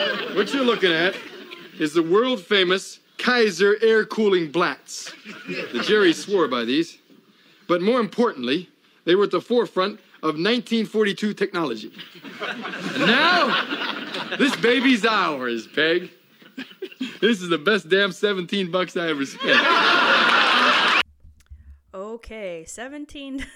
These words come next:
Speaker 2: <laughs> seventeen dollar air conditioner. Nothing can go wrong here.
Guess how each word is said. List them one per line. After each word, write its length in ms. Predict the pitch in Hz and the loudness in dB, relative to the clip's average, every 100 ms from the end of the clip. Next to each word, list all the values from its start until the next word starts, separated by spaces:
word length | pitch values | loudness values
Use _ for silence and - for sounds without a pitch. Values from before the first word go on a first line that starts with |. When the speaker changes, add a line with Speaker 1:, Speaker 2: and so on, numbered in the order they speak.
| _ _ | _ _
Speaker 2:
<laughs> 280 | _ _ 262 | _ _ -18
seventeen 520 | - 202 254 294 269 | -12 -12 -10 -12 -10
dollar 240 | 247 233 | -8 -8
air 200 | - 190 | -6 -8
conditioner. 600 | 190 175 160 - 156 151 _ _ _ _ | -10 -12 -14 -12 -12 -12 _ _ _ _
Nothing 440 | 214 302 403 220 | -8 -8 -8 -10
can 160 | - 185 | -12 -12
go 120 | 180 | -8
wrong 260 | 175 160 160 | -8 -10 -10
here. 440 | 240 226 160 165 | -10 -8 -10 -12